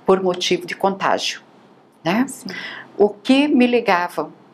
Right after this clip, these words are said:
Speaker 1: "Tamires, por favor, me ajuda, eu preciso trabalhar. Eu estou sem alimento em casa, eu sou sozinha, estou com três crianças",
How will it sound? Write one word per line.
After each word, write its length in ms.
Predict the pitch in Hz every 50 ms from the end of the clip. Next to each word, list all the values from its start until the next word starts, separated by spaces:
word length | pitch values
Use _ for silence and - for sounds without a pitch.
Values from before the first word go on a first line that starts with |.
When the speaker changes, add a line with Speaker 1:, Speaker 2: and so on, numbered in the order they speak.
| _ _ _ _ _ _ _ _
Speaker 1:
"Tamires, 480 | - 202 202 208 208 214 208 196 190
por 240 | - - - 285 285
favor, 360 | 285 - 220 190 190 196 202 190
me 100 | 196 185
ajuda, 360 | 180 180 - 180 180 180 185
eu 40 | 190
preciso 560 | - - 220 214 - - - 247 277 254 220
trabalhar. 600 | 214 - - 175 170 170 160 160 165 156 165 - - - _ _ _ _ _ _ _ _ _ _ _ _ _ _ _ _
Eu 60 | - 165
estou 180 | - - 226
sem 220 | 220 220 - 220 220
alimento 640 | 226 226 233 214 202 196 196 214 226 226 220 220
em 100 | 196 190
casa, 640 | 196 - - 185 165 160 170 170 165 - - 156 160 - - -
eu 100 | - 196 208
sou 140 | - 233 220
sozinha, 540 | 220 - 214 208 180 - - 190 202 214 208
estou 180 | 196 - 202
com 100 | 190 -
três 300 | 196 - - 190 196 196
crianças", 720 | 196 - 202 175 170 160 170 180 190 196 190 190 - - -